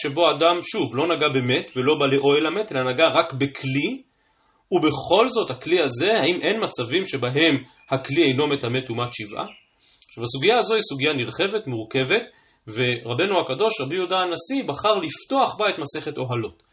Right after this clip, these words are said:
כלומר, ממש המשניות הראשונות בפרק א' במסכת אוהלות עוסקות בדיוק בנושא הזה של מצבים שבהם הכלי עצמו מטמא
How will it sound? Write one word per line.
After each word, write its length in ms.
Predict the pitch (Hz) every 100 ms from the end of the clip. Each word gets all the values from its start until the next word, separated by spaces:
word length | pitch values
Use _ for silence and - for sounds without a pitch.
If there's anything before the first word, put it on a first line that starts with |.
| _ _ -
כלומר, 160 | 127 131
ממש 300 | 175 254 170
המשניות 460 | 143 147 160 220
הראשונות 460 | 196 156 147 196 147
בפרק 360 | 139 123 123
א' 280 | 160 175 -
במסכת 440 | 127 123 160 151 120
אוהלות 400 | 110 127 262 269 - -
עוסקות 460 | 143 - - 277 165
בדיוק 440 | 165 170 254 285
בנושא 380 | 185 165 - 208
הזה 340 | 127 117 220 277
של 320 | - 170 170 - _ 139
מצבים 580 | 151 - 139 165 277
שבהם 520 | - 160 135 185 202 151
הכלי 380 | - 160 247
עצמו 640 | 247 - - 214 302 254 247 _ _ -
מטמא 360 | 170 170 156